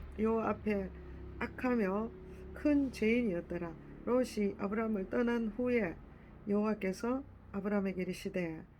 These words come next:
하나님께서 말씀하시죠. 그러니까 또 빨간색으로 시작합니다. "너는 눈을 들어 너 있는 곳에서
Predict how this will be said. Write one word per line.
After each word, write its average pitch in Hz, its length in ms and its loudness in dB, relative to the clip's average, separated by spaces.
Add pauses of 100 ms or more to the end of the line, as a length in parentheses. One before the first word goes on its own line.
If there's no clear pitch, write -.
(300)
하나님께서 240 800 0 (100)
말씀하시죠. 208 920 0 (280)
그러니까 214 440 0 (140)
또 233 260 2 (400)
빨간색으로 226 960 0 (280)
시작합니다. 202 800 -2 (460)
"너는 208 680 4 (460)
눈을 233 300 4
들어 196 380 2 (140)
너 220 180 2
있는 208 400 4
곳에서 214 880 -4